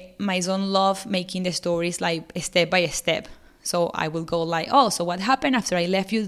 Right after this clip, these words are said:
this morning after your tennis lessons? I saw that you were walking to leave your backpack in front of your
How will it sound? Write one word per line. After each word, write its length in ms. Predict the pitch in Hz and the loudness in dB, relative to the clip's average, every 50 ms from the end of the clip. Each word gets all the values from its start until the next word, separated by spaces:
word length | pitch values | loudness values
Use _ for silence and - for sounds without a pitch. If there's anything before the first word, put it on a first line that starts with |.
| 175 170 170 | -4 -4 -4
this 120 | 196 185 | -2 -2
morning 300 | 202 196 196 196 196 202 | 0 0 0 0 -2 -2
after 220 | 208 196 - - 180 | -4 -4 -4 -4 -4
your 180 | 175 165 165 | -2 -2 -4
tennis 340 | 156 - - 247 240 220 - - - | -2 0 2 4 4 4 2 0 0
lessons? 540 | 180 180 170 165 - - - - - - - - - - - - - - | 0 0 0 0 -2 -6 -6 -6 -6 -8 -10 -14 -14 -14 -14 -12 -6 0
I 120 | - 185 185 | 2 2 4
saw 160 | - 226 226 | 6 6 8
that 160 | 233 240 202 | 8 6 6
you 80 | 208 208 | 4 4
were 140 | 202 196 196 190 208 | 4 4 4 6 4
walking 400 | 208 202 - - 214 202 202 196 - | 4 2 2 0 0 2 0 0 -2
to 80 | - 180 | -2 -4
leave 260 | 175 175 180 180 175 | -2 -2 -2 -2 -2
your 160 | 185 185 185 | -2 -2 0
backpack 500 | 180 - - 339 349 247 - 190 180 180 - | 6 8 8 8 8 8 4 2 2 2 0
in 100 | 190 180 | -4 -4
front 200 | - 180 175 175 | -4 -4 -4 -4
of 100 | 175 160 | -4 -4
your 160 | 175 175 165 | -4 -4 -4